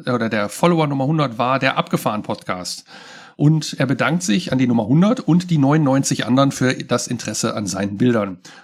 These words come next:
und schreibt noch: „Wir versuchen hier regelmäßig persönliches Geschichten, Reise- und Technikbeiträge zu liefern. Es gibt noch viele Ideen und Pläne. Stay tuned and share.“ Ja, also auch das war ein Feedback, was wir dort gekriegt hatten.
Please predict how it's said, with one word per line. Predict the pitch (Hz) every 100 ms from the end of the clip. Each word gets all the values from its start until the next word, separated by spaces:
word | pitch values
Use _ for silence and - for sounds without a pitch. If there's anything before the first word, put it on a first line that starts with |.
| -
und | 151
schreibt | 147 139
noch: | 147 165
„Wir | 247
versuchen | 160 160 151
hier | 123
regelmäßig | 123 113 117 - -
persönliches | 110 180 220 -
Geschichten, | 180 - 117 - 120 117
Reise- | 98 110 113
und | 110 98
Technikbeiträge | 98 - 98 - 90 - 90 95
zu | 92 123
liefern. | 147 165 101 82 - - - - - -
Es | -
gibt | - 127
noch | 113
viele | 113 107
Ideen | 110 123
und | 127
Pläne. | 135 143 151 165 160
Stay | - - 101
tuned | - 95 104 113 - - 165
and | - 131
share.“ | - - - - _ - - - _ _
Ja, | - 170 196 - _ _ _ _
also | - 104 101 - _
auch | - -
das | 123 -
war | 123
ein | 117
Feedback, | - 123 123 117
was | 123 -
wir |
dort | 107 101
gekriegt | - - 123 -
hatten. | 143 151 247 277